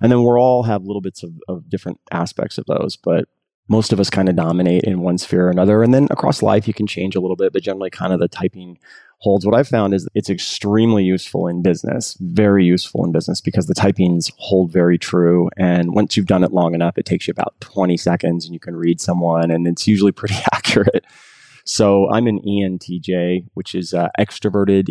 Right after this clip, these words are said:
intuition thinking. And your E N T Js definitely fit a distinct type. Um, they're, they're very fun to be around. They're very much talkers. You typically find them involved in somewhere where they have to share ideas. They love to share ideas, and they love the big ideas, and they love,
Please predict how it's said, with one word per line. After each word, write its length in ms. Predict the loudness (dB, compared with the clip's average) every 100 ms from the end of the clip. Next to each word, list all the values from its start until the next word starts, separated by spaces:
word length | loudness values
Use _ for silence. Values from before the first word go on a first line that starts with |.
| -4
intuition 880 | -4 -6 -8 -10 -10 -10 -14 -16
thinking. 640 | -8 -6 -4 -4 -6 -8 -14 -20 -20 -20 _
And 580 | 0 2 2 2 0 0
your 120 | 0 4
E 100 | 4
N 80 | 4
T 140 | 2
Js 420 | 4 4 2 0
definitely 360 | 0 0 0 -2
fit 340 | 0 0 2
a 100 | 2
distinct 560 | 0 -4 -4 -2 -4 -6
type. 540 | -12 -4 0 0 -2 -12 -8 -2
Um, 500 | 0 0 0 -2 0
they're, 300 | 2 2 2
they're 80 | 2
very 180 | 2
fun 540 | 2 0 0 0 -2 -4
to 60 | -2
be 100 | 2
around. 440 | 4 4 4 2 -2 -10 -20 -20 -6
They're 140 | -4
very 180 | -2 -2
much 200 | -2 -6
talkers. 800 | -8 -4 -4 -2 -2 -2 -4 -8 -18 _ _ -6
You 120 | -2
typically 380 | 0 2 4 2
find 420 | 2 0 2 2
them 100 | 0
involved 400 | 0 2 2 2
in 80 | -4
somewhere 380 | -4 -4 -2 -2
where 120 | 0
they 100 | 0
have 160 | -2
to 80 | -4
share 440 | -6 -4 0 2 2
ideas. 480 | 2 2 2 0
They 120 | -2 0
love 180 | 0 -2
to 60 |
share 300 | -4 -2 0
ideas, 480 | 2 2 2 4 2
and 80 | 0
they 100 | 0
love 200 | 0 0
the 60 | -2
big 240 | -2 -2
ideas, 640 | -2 -2 -2 0 0 -2 -6
and 80 | -12
they 80 |
love, 400 | -4 -2 0 -2